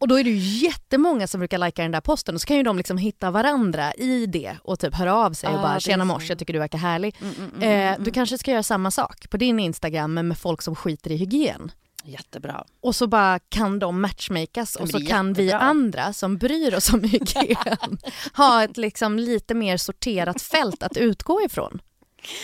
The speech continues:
Speaker 2: Gud, det är toppen. Alltså, då behöver ju ingen förändras.
Speaker 1: Nej.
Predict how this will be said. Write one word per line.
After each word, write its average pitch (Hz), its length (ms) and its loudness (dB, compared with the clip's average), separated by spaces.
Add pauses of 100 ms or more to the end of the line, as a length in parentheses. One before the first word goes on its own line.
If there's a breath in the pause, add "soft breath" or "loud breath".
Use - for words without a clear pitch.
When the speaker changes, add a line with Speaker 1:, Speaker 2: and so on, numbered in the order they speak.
(600 loud breath)
Speaker 2:
Gud, 226 140 0
det 208 60 0
är 240 40 2
toppen. - 720 -2
Alltså, 233 180 6
då 220 100 4
behöver 294 200 8
ju 294 80 2
ingen 214 460 4
förändras. 254 760 0 (160)
Speaker 1:
Nej. 185 220 -10